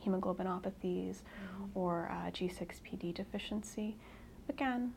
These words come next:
Speaker 1: we see that in U S kids. It just is a little bit more common in the refugee population. Um, elevated blood lead, not usually highly elevated, but between the levels of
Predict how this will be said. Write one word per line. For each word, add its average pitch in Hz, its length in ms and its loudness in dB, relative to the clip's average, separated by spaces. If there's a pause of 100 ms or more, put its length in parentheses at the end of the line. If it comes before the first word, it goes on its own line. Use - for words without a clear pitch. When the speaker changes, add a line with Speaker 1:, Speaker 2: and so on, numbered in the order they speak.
(380)
Speaker 1:
we 240 140 0
see 214 120 0
that 185 200 4
in 175 100 2
U - 160 2
S - 220 -4
kids. - 320 -4
It 185 60 0
just - 280 -2
is 175 120 -2
a 175 60 0
little 196 380 6
bit 185 180 2 (220)
more 180 180 4
common 175 440 4
in 165 100 -2
the 165 80 -2
refugee 180 480 -6
population. 202 800 -6 (920)
Um, 196 460 4
elevated 214 480 4 (160)
blood 170 180 0
lead, 233 400 2 (480)
not 330 320 6
usually 240 480 6
highly 190 560 2
elevated, 208 580 2
but - 120 -4
between 196 520 4
the 202 80 6
levels 185 380 2
of 185 80 -4